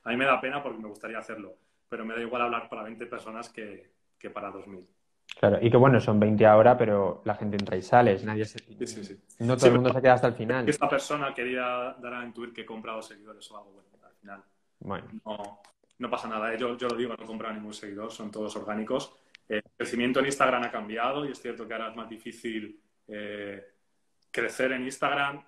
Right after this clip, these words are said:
Speaker 1: Mm, es más, cuanto más seguidores tienes, te penaliza más Instagram porque si no consigues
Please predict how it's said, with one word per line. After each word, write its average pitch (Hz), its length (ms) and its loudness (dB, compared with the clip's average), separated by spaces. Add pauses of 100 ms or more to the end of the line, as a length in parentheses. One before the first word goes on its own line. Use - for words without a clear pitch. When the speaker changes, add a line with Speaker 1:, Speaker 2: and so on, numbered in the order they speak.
(240)
Speaker 1:
Mm, 117 280 -18 (460)
es 120 160 -12
más, 120 200 -6
cuanto 113 220 -12
más 131 140 -10
seguidores 143 360 -6
tienes, 127 400 -10 (400)
te 120 120 -10
penaliza 127 360 -6
más 139 200 -4
Instagram 143 380 -4
porque 120 200 -10
si 117 120 -16
no 113 80 -12
consigues 127 540 -10